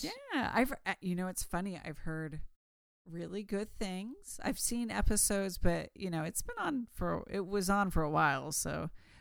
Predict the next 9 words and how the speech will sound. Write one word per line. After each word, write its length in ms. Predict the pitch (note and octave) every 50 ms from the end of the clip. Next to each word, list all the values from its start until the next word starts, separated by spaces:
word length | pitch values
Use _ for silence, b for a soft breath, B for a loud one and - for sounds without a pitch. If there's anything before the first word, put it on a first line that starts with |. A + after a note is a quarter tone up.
| b b
but 220 | - G#3 G#3 E3+ -
interesting 600 | - B3+ B3+ - D4 C#4 - - - B3+ A3+ A3
fact, 600 | - - - B3 C4 C#4 - - - - - - - -
um, 420 | - E3+ E3+ E3+ E3+ E3 E3+ E3 -
the 80 | - F3+
creator 440 | - - G3 F#3+ F#3+ F#3+ G3 F#3+ F#3
went 220 | F3 F3+ - - -
to 260 | - F3 E3 E3 D#3+
the, 280 | D#3+ E3 D#3+ D#3+ E3